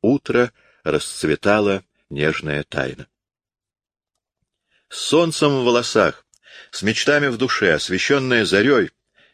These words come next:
и светившаяся любовью, Козетта невольно наклонилась и, едва осмеливаясь признаться, что думает о Мариусе,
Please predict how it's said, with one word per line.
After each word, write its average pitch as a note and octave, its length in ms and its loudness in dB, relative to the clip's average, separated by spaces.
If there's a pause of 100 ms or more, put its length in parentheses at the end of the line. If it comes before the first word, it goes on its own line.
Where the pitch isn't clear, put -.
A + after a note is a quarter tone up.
(220)
и F#2+ 80 -4
светившаяся A#2 720 0
любовью, B2 480 2
Козетта A#2 560 0
невольно A#2 420 0
наклонилась G#2+ 680 0 (420)
и, G#2 80 2
едва A2+ 320 4
осмеливаясь B2+ 680 0
признаться, G2+ 640 -2
что - 200 -4
думает F#2 400 0
о F2+ 80 2
Мариусе, C#3+ 540 0